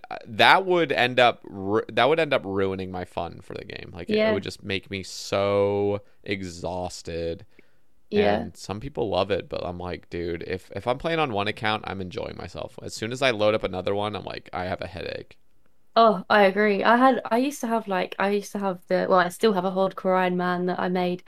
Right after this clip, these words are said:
Speaker 2: It's got, like, sixty fish in. So I would have my account trying to do, like, raids or something, and then my hardcore Iron Man just fishing in
Speaker 1: Yep.
Speaker 2: the background,
Speaker 1: And it
Speaker 2: and
Speaker 1: just
Speaker 2: I would
Speaker 1: gives you a
Speaker 2: just be
Speaker 1: headache.
Speaker 2: fully logged out.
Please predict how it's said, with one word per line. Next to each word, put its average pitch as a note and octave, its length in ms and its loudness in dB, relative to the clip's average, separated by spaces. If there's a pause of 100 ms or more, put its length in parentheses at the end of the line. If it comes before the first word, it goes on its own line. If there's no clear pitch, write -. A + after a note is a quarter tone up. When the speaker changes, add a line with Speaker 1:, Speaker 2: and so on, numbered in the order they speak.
(420)
Speaker 2:
It's - 140 -4
got, A#3 80 6
like, - 160 4
sixty - 340 0
fish F#3 300 2
in. G#3 140 2 (600)
So G3+ 200 4
I G3 120 6
would G3 160 2
have F#3+ 340 -2 (920)
my G#3 300 6
account A#3+ 580 -2
trying G3+ 280 2
to G3 120 0
do, F#3+ 60 -2
like, F#3 260 -2
raids F#3 320 0
or G3+ 60 -2
something, A#3 580 -4 (400)
and G3+ 120 4
then G3 100 6
my F#3+ 140 4
hardcore G3 400 4
Iron F#3 180 4
Man G#3+ 320 4
just - 180 -8
fishing F#3+ 440 0
in - 0 -
Speaker 1:
Yep. G3+ 120 4
Speaker 2:
the F3 60 0
background, F3+ 580 2
Speaker 1:
And G#3+ 80 2
it - 60 0
Speaker 2:
and G3+ 60 2
Speaker 1:
just G#3+ 120 4
Speaker 2:
I G#3 80 8
would G#3 120 8
Speaker 1:
gives - 40 -14
you - 80 -8
a - 20 -2
Speaker 2:
just - 120 -10
be G#3 80 -2
Speaker 1:
headache. F#3 60 -6
Speaker 2:
fully G#3+ 360 8
logged F#3 380 4
out. - 320 0